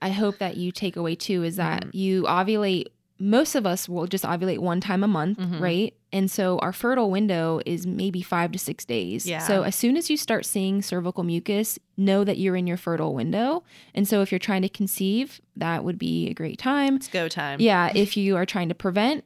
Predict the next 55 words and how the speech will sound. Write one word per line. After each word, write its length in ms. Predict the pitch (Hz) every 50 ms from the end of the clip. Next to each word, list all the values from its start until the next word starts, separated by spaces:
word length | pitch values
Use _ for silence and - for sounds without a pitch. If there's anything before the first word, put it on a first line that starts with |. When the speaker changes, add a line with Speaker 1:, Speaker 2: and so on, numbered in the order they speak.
| -
Speaker 1:
then 240 | - 175 190 180 190
you 100 | 190 185
know, 420 | 180 175 175 170 170 170 175 175 -
you 100 | - 180
know, 160 | 165 160 - 185
Speaker 2:
Not 120 | 185 139
Speaker 1:
stay 160 | - - 170
Speaker 2:
go 60 | 175 170
Speaker 1:
away 180 | 196 226 277
Speaker 2:
time. 60 | - -
Speaker 1:
from 160 | 370 349 339
me. 320 | 349 349 359 349 415 392 -
<laughs> 60 | 339
Speaker 2:
<laughs> 260 | 349 339 - - - 302
Speaker 1:
Yeah. 260 | 285 269 226 269 - -
Speaker 2:
Yeah. 280 | 196 226 240 - - - - 415 466 415 381 -
Speaker 1:
So 360 | 277 254 247 240 226 208 - - _ - -
again, 420 | 220 202 - 294 302 285 247 226
it's 300 | - 208 202 - - - - -
the, 280 | - 196 220 220 208 - -
it's 120 | 220 - -
understanding 800 | - 240 240 240 220 - - 240 226 233 240 233 214 202 190
of, 120 | 175 180 185
"Hey, 220 | 208 240 240 220 202
cervical 360 | - - 190 180 185 - 202
mucus 280 | 233 269 262 262 247 -
has 140 | 240 233
shown 260 | - - 240 233 226 233
up. 160 | 220 220 - _ -
All 80 | 190 185
right, 240 | 208 233 247 214 -
I'm 80 | 180
probably 240 | - - 170 170 190
fertile." 500 | - - 220 233 233 233 233 226 214 -
You 120 | - 196
probably 260 | - - 269 320 330 254
feel 200 | - 240 233 233
your 160 | 226 208 190
libido's 480 | 180 170 180 190 254 269 240 233 233
higher 320 | - - 214 208 202 185 175
too 200 | - - 285 247
at 40 | 190
that 260 | 156 151 147 143 151 156
Speaker 2:
Yeah. 60 | 165
Speaker 1:
point. 240 | 170 160 - - -
So 100 | - 214
you're 100 | 214 226
Speaker 2:
Yeah. 80 | 240
Speaker 1:
gonna 160 | 285 294 302
have 260 | 254 226 226 233 226 214
these 200 | 208 190 - -
cues 340 | - - 214 208 202 -
from 120 | - 185 175
your 80 | 160 165
body. 340 | - 156 165 175 - 101